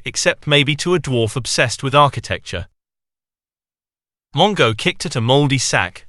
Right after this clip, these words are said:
and was rewarded with the clinking of coins. Golden discs cascaded around his boot,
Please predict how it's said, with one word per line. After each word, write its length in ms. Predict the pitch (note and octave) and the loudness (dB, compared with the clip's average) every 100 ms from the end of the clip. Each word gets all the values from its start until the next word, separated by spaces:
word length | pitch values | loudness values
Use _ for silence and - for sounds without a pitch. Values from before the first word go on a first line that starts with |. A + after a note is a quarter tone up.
| - | -6
and 120 | C3 | -4
was 140 | B2 | 0
rewarded 480 | C3+ C#3 G3 G#3 E3 | 0 2 2 2 2
with 140 | C#3 | -2
the 80 | A#2+ | -4
clinking 420 | - F3+ E3+ D3+ | -4 -4 -2 -2
of 120 | B2+ G#2 | -4 -4
coins. 580 | - G#2+ F#2 E2+ - - _ _ _ _ _ _ _ _ _ _ | -4 -4 -4 -8 -12 -18 _ _ _ _ _ _ _ _ _ _
Golden 380 | D#3 G3+ A#3+ G3 | 2 4 2 2
discs 400 | B2 G#2+ - - | 2 0 -4 -4
cascaded 600 | D#3+ D3 - D#3+ B2 A#2 | -2 0 2 2 2 2
around 260 | A#2+ A#2 | 2 2
his 140 | A#2 A2+ | -2 -4
boot, 380 | A2+ F2+ - | -4 -6 -8